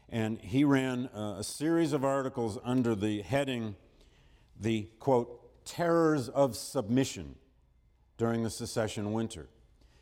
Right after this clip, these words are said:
And in one of those pieces, Robert Rhett wrote, I quote, "If the South once submits to the rule of abolitionists by the general government, there is probably an end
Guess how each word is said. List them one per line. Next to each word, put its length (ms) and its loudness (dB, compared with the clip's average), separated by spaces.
And 140 0
in 100 4
one 160 6
of 80 4
those 200 4
pieces, 680 -2
Robert 420 4
Rhett 280 2
wrote, 520 2
I 160 -2
quote, 380 0
"If 300 0
the 100 -2
South 720 -4
once 360 2
submits 800 -2
to 140 -2
the 80 4
rule 340 10
of 80 6
abolitionists 800 2
by 280 4
the 120 2
general 460 4
government, 460 4
there 280 4
is 200 4
probably 680 0
an 100 0
end 540 -2